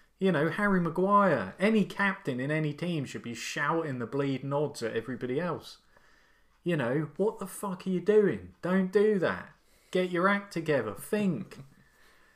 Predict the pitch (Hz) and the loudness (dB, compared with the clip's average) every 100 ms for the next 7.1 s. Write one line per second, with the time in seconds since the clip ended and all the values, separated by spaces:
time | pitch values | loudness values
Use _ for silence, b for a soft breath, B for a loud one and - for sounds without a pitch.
0 | b b _ _ 165 135 123 135 143 143 | b b _ _ -6 -4 -6 -2 0 2
1 | 135 156 139 104 - 135 135 120 - 139 | 2 2 0 -2 -6 -6 -6 -8 -8 -6
2 | 131 117 - 139 135 127 101 101 95 101 | -6 -6 -10 -8 -6 -6 -8 -10 -14 -16
3 | 110 98 98 - _ _ _ _ 135 135 | -12 -10 -12 -16 _ _ _ _ -12 -10
4 | 131 127 120 107 _ 127 123 127 135 131 | -10 -10 -14 -18 _ -14 -10 -4 -2 -2
5 | 127 - 135 147 143 139 143 143 139 - | -6 -8 -4 -2 -4 -4 -4 -4 -6 -10
6 | - 113 117 - 127 120 117 110 - 117 | -12 -12 -14 -10 -12 -10 -12 -12 -8 -8